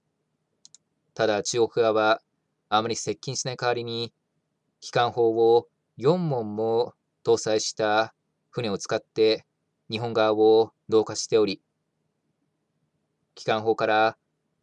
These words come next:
カバーも外され、直ちに使用できる状態となっておりましたので、接近ではなくて、武力で威嚇する戦術に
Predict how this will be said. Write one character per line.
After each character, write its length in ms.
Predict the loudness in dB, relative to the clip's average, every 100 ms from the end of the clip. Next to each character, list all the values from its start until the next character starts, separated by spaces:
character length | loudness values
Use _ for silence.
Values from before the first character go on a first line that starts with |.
| _
カ 160 | -4 0
バ 180 | 0 0
ー 20 |
も 200 | -4 -6
外 220 | -8 -10
さ 160 | -6 -2
れ、 240 | 0 -2 _ _ _ _ _ _
直 220 | -4 -4
ち 180 | -4 -8
に 340 | -10 -8 -10 -12 _ _ _ _ _ _
使 200 | -8 -2
用 120 | -2
で 100 | -2
き 100 | -4
る 100 | -6
状 140 | -4 -4
態 220 | -4 -2
と 400 | 2 6 4 2 _ _
な 140 | -6 -4
っ 60 |
て 60 | -6
お 40 |
り 60 | -8
ま 80 | -8
し 80 |
た 100 | -8
の 80 | -4
で、 200 | -2 -2 _ _ _ _ _ _ _ _ _ _ _ _ _ _ _ _ _ _ _ _ _
接 200 | -10 -10
近 180 | -8 -6
で 80 | -4
は 100 | -4
な 100 | -6
く 60 |
て、 400 | -4 -2 -2 -4 _ _ _ _ _ _
武 80 | -2
力 240 | -2 -2 -2
で 380 | 0 0 -4 _ _ _ _ _ _ _ _ _ _ _ _ _ _ _
威 60 | -10
嚇 220 | -8 -8
す 120 | -8
る 60 | -8
戦 220 | -6 -8
術 240 | -8 -12
に 280 | -10 -10 -10